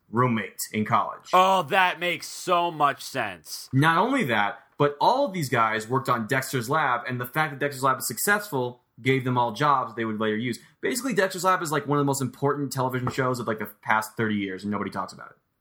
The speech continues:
Speaker 2: Yeah. Thank you,
Speaker 1: Yeah.
Speaker 2: Jenny Tartakovsky. You're
Speaker 1: Yeah,
Speaker 2: awesome.
Speaker 1: I, I, Sean, I know that you're, I, I don't mean to, like, you know, have you feel left out in this conversation.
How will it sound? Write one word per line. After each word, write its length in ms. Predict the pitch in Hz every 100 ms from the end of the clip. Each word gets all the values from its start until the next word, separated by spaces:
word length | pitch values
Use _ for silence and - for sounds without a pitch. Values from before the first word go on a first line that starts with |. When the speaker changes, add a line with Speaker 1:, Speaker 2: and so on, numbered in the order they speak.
| _ _ _ _ _ _
Speaker 2:
Yeah. 360 | 98 123 147 101 _ _
Thank 240 | 123 143 139
you, 120 | 143
Speaker 1:
Yeah. 180 | 135 110
Speaker 2:
Jenny 180 | 120 117
Tartakovsky. 640 | 120 110 113 113 - 107 _ _ _ _ _ _ _
You're 80 | 110
Speaker 1:
Yeah, 120 | 143
Speaker 2:
awesome. 120 | 151 - - - -
Speaker 1:
I, 80 | 143
I, 80 | 147 - _ _ _
Sean, 320 | - 202 196 180
I 120 | 156
know 240 | 160 175 170
that 80 | 156
you're, 140 | 139 -
I, 160 | 131 135
I 120 | 139
don't 180 | 156 160
mean 140 | 147
to, 180 | 135 113 -
like, 320 | 117 117 98 - 107 120
you 120 | 113
know, 140 | 92 90 _ -
have 120 | 113
you 120 | 113
feel 260 | 104 - 117
left 260 | 110 107 -
out 240 | 101 95 - -
in 100 | 95
this 120 | 98
conversation. 680 | - 98 95 95 92 92 87